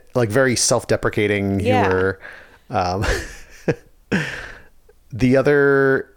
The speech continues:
Speaker 1: I mean, I mean, obviously Dawn's kind of, like, the grounded one
Speaker 2: Yeah.
Speaker 1: that the other characters are gonna play off of, which is,
Speaker 2: Mm-hmm.
Speaker 1: which is fine. I don't know anything about any of their acting abilities. Um,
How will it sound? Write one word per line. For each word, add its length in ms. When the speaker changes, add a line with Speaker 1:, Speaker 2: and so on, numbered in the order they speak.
Speaker 1:
I 60
mean, 120
I 60
mean, 140
obviously 340
Dawn's 400
kind 140
of, 100
like, 460
the 640
grounded 680
one 600
Speaker 2:
Yeah. 340
Speaker 1:
that 140
the 80
other 160
characters 260
are 60
gonna 120
play 200
off 180
of, 140
which 100
is, 140
Speaker 2:
Mm-hmm. 160
Speaker 1:
which 120
is 120
fine. 420
I 80
don't 220
know 320
anything 360
about 480
any 160
of 140
their 180
acting 380
abilities. 1000
Um, 340